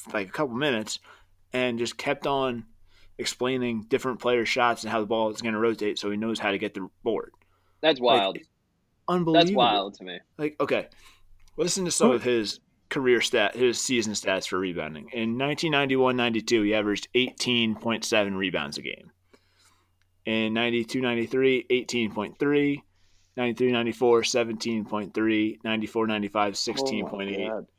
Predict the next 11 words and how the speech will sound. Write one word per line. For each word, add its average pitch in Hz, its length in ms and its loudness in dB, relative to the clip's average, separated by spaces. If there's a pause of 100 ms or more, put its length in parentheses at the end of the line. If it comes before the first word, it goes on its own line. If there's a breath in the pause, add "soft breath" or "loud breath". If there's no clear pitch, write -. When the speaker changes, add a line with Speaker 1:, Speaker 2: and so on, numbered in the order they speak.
(500)
Speaker 1:
He 180 500 0 (760)
only 170 380 0
averaged 139 520 2
single-digit 131 760 0
rebounds 101 800 -2 (1080)
in 113 520 -2 (1700)
four 135 240 6
seasons. 98 560 -2 (1160 soft breath)
Four 254 180 2
seasons. 208 420 -2 (1080)
In, 156 260 -2